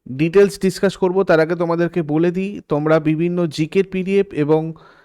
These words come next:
কারেন্ট অ্যাফেয়ার্সের মান্থলি or ইয়ারলি এ ফোর সাইজের পিডিএফ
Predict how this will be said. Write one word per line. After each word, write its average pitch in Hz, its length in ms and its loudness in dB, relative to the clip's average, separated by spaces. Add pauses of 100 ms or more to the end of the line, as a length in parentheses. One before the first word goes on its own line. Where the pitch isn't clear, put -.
(140)
কারেন্ট 147 300 2
অ্যাফেয়ার্সের 170 520 0 (140)
মান্থলি 151 480 2
or 156 120 4
ইয়ারলি 160 400 4
এ 156 160 0
ফোর 160 200 -2
সাইজের 147 400 0
পিডিএফ 156 440 0